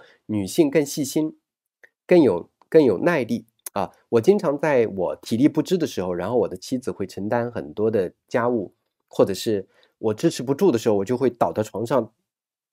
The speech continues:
必须要休息啊。但是我，我的妻子的耐力就比我好很多，然后我很多搞不定的事情，她都可以搞定。那这些都是我以前很难看到对方的地方，我会觉得说，那我自己，呃，创业，承担很多的这个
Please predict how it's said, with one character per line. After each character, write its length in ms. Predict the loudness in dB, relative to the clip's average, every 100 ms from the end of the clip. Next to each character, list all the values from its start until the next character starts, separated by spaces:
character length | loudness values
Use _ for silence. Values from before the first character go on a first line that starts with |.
| _
必 140 | 2 2
须 120 | 6
要 120 | 6
休 200 | 6 -2
息 200 | -4 -10
啊。 160 | -12 -4
但 120 | -2
是 100 | -2
我， 180 | -4 -8
我 120 | -8 -8
的 60 |
妻 200 | -4 -4
子 120 | -2
的 60 | -2
耐 180 | -2 -4
力 100 | -4
就 120 | -6
比 120 | -4
我 100 | -4
好 180 | -2 -6
很 200 | -6 -10
多， 280 | -10 -10 -12 _ _
然 120 | 2
后 100 | 4
我 260 | 6 4 0
很 380 | -4 -2 -2 -2
多 240 | 0 2
搞 220 | 2 0 -2
不 120 | 0
定 140 | 0
的 60 | 0
事 160 | -4
情， 220 | -8 -10 -18 _ _ _
她 140 | 4
都 100 | 4
可 140 | 4 0
以 60 |
搞 200 | -2 -4
定。 220 | -4 -10 -12 _ _ _
那 60 | -2
这 140 | 0
些 120 | 0
都 160 | 2 2
是 140 | 2
我 160 | 2 2
以 140 | 0
前 340 | -6 -8 -8 -10 _
很 220 | _ -10 -8
难 240 | -6 -8
看 300 | -6 -4 -2
到 120 | -4
对 200 | -2 -2
方 180 | -2 -6
的 60 | -8
地 160 | -10
方， 180 | -10 -14
我 100 | -4
会 80 | -4
觉 100 | -2
得 100 | -4
说， 320 | -2 -2 -2 -6 _ _ _ _
那 240 | 0 4 4
我 160 | 2
自 160 | -2 -4
己， 300 | -4 -8 -10 _ _ _
呃， 220 | -12 -10
创 320 | -4 0 0
业， 200 | 2 0
承 240 | 0 -6 -2
担 200 | 0 0
很 160 | -4
多 100 | -4
的 100 | -2
这 140 | -2 -4
个 340 | -4 -4 -6